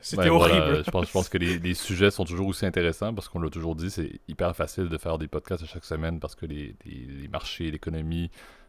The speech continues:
Speaker 2: la finance plus largement, là, changent énormément d'une, d'une semaine à l'autre. Euh, mais on le remarque également, là, beaucoup. Je pense que la, la manière de,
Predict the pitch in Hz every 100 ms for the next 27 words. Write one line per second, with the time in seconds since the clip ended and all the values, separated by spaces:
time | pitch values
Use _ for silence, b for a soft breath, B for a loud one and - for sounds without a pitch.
0 | - - - 104 85 85 - 80 76 80
1 | 80 85 78 73 73 - 82 80 78 78
2 | 80 80 82 80 78 73 78 90 85 78
3 | 78 - - 123 - B B B - 71
4 | 80 82 80 82 - 78 76 82 78 73
5 | - - 78 - 73 67 69 76 76 82
6 | 80 71